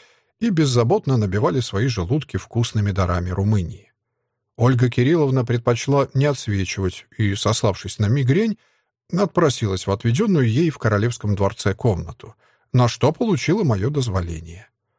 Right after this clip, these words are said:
Вкусное ей принесут прямо туда. Что ж, желание меньше привлекать внимание к своей персоне было вполне разумным с её стороны. Ольге тут вообще не предполагалось по протоколу.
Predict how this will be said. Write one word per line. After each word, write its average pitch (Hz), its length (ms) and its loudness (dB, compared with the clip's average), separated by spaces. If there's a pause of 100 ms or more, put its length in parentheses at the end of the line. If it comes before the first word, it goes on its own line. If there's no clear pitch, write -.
(540)
Вкусное 196 540 2
ей 156 240 2
принесут 131 520 0
прямо 131 260 0
туда. 92 420 -4 (460)
Что 143 220 2
ж, - 300 -10
желание 185 500 2
меньше 175 320 0
привлекать 143 500 0
внимание 143 460 2
к - 60 -6
своей 120 240 2
персоне 120 520 0
было 160 280 0
вполне 143 480 0
разумным 117 580 -2
с - 160 -10
её 92 220 0
стороны. 117 540 -2 (580)
Ольге 147 340 4
тут 143 180 0
вообще 135 420 0
не 98 120 -2
предполагалось 127 640 0
по 139 140 -2
протоколу. 101 680 -4